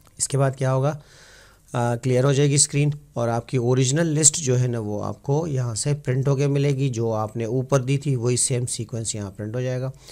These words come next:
फिर क्या करेगा, यहाँ से सॉर्टिंग शुरू होगी, यानी आपकी लिस्ट की तरतीब यहाँ से शुरू होगी। कैसे?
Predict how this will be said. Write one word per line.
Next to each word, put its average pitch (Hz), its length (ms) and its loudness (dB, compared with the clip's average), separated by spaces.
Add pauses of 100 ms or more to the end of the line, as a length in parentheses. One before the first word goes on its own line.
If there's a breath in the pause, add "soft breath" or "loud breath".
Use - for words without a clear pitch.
(320 loud breath)
फिर 156 140 2
क्या 156 180 2
करेगा, 143 300 2
यहाँ 123 320 2
से 143 160 2
सॉर्टिंग 123 400 2
शुरू 113 260 -2
होगी, 104 360 -4
यानी 123 180 -2
आपकी 120 320 -2
लिस्ट 127 240 2
की 135 140 -2
तरतीब 123 420 -4
यहाँ 117 340 -2
से 120 120 -2
शुरू 98 240 -8
होगी। 95 320 -10 (720 loud breath)
कैसे? 135 400 2